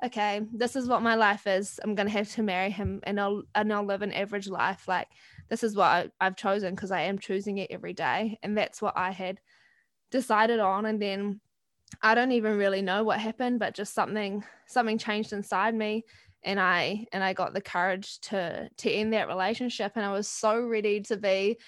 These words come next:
single and grow and develop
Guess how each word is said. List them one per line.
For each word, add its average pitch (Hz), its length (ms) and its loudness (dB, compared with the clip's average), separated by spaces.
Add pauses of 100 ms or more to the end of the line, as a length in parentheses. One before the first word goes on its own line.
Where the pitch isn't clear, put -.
(220)
single 220 800 4
and 208 260 0
grow 208 240 4
and 220 160 4
develop 196 480 2